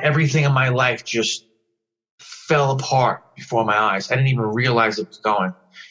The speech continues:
Every relationship I ever had, every good friend I ever had stopped talking to me 'cause they couldn't support my addictive behavior and what I was doing with my life and how I was treating myself. Every relationship ended because of my drug use,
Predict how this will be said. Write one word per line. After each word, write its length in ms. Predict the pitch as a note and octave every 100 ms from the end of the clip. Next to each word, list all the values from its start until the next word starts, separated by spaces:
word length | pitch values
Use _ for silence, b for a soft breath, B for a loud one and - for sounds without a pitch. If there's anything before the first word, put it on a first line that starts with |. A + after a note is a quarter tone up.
| _
Every 120 | B2 C#3
relationship 680 | A#2 A2 A#2+ - C3 C3
I 80 | A#2+ A2+
ever 80 | A#2
had, 180 | B2 B2
every 220 | C#3+ D#3
good 260 | C3 C#3 C3+
friend 380 | - C3+ C3+ C3
I 80 | B2+
ever 180 | B2+ B2+
had 220 | B2 B2
stopped 400 | - A2+ G#2 -
talking 300 | A#2+ B2 B2+
to 60 | C3
me 280 | B2 C3 C3 _ _ B B _
'cause 200 | - -
they 140 | - -
couldn't 340 | B2+ A#2+ A2+ _ _ -
support 500 | - B2+ - B2+ B2+
my 320 | A2+ A2 G#2+ - -
addictive 340 | G2+ A2 A2+
behavior 520 | G#2+ F#2+ B2+ C3 C3 A#2
and 80 |
what 120 | G#2+ G#2+
I 80 | G#2
was 160 | G2+
doing 200 | B2 B2
with 120 | A#2 A2+
my 120 | A#2
life 240 | A#2 A#2
and 100 | A2
how 160 | G2 G2+
I 40 | F#2+
was 100 | -
treating 280 | - C3 B2
myself. 480 | B2 - A#2 A#2+ - _ B B B -
Every 140 | C3+
relationship 720 | B2+ A2+ A#2+ B2+ C3 B2+ A#2+ A#2+ _ _ _ _ _ _ _
ended 440 | C3 C3 C3 B2+ C3
because 320 | - A#2 A#2 A#2+
of 80 |
my 280 | A#2 A#2 A#2 - -
drug 240 | B2 A2
use, 400 | B2+ B2 C3